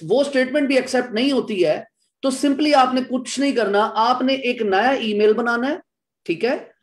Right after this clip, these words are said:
और यही सारी details दोबारा से आपने apply करनी है, but इस time आपने mobile number दूसरा यूज़ करना है ओटीपी के लिए और email। आप सिर्फ दो चीजें different use करेंगे, new email और new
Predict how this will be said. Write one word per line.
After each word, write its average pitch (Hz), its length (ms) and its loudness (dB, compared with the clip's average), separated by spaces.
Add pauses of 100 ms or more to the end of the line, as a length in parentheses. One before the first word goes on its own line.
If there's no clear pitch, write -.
(400)
और 247 140 6
यही 240 320 2
सारी 262 340 2
details 226 400 4
दोबारा 196 420 2
से 269 140 2
आपने 233 220 0
apply 220 260 0
करनी 220 200 -2
है, 254 60 -4
but 247 160 -6
इस 262 160 -6
time 262 200 -2
आपने 233 240 -4
mobile 226 360 0
number 233 260 -4
दूसरा 185 280 -2
यूज़ 185 260 -2
करना 156 200 -6
है 143 80 -4
ओटीपी 135 280 -8
के 113 140 -12
लिए 113 260 -12 (300)
और 226 200 0
email। 160 320 -4 (360)
आप 240 220 0
सिर्फ 269 180 0
दो 208 240 2
चीजें 269 280 -4
different 208 320 0
use 240 180 -6
करेंगे, 220 300 -2
new 240 300 -2
email 262 320 -2 (120)
और 214 180 -4
new 269 420 -4